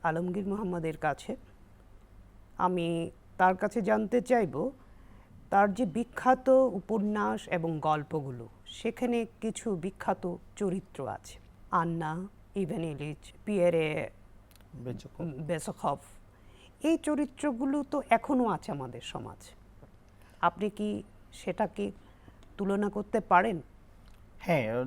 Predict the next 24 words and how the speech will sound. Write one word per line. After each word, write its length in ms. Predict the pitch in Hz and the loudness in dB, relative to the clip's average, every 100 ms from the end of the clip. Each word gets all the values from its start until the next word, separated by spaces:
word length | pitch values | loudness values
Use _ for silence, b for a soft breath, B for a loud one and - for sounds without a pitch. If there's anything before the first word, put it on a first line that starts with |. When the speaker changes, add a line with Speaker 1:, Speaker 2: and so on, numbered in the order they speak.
| 131 135 - | -2 -4 -2
Speaker 2:
একটু 280 | 147 - 170 | -4 4 4
আগে 160 | 151 | 4
বা, 120 | 143 131 127 127 127 131 123 120 - 117 123 - 143 | 2 2 0 -4 -6 -8 -8 -10 -8 -6 -8 -12 -10
আমাদের 320 | 139 127 127 | -4 -2 2
আরেকজন 340 | 131 120 117 123 | 2 0 -2 -4
আলোচক 360 | 117 113 - 117 | -2 -4 -8 -8
বা, 200 | 117 117 120 127 127 127 | -6 -6 -6 -4 -6 -4
প্রফেসর 320 | 131 117 131 | -4 -4 -6
মাসুদ 340 | 120 113 143 | -6 -6 -8
যেটা 240 | 127 120 123 | -6 -4 -2
বললেন 280 | 117 113 110 | -2 -6 -6
যে, 140 | 110 - B B B | -8 -10 B B B
আহ, 200 | - 131 | 2 2
তলস্তয় 420 | 131 143 139 - | 4 0 -2 -4
শিল্প 360 | 160 - 160 175 | -4 -2 2 4
দর্শন 300 | 156 - 139 | 4 2 -2
নিয়ে 160 | 127 120 | 0 -2
উনি 160 | 120 | -2
যেটা 220 | 117 123 | -4 -2
বললেন 300 | 127 180 262 | -2 -4 -4
যে 80 | 190 | -4
সে-, 280 | 147 151 135 | -4 -6 -8
সেটা 160 | - 151 | -6 -6
হচ্ছে 200 | 143 | -4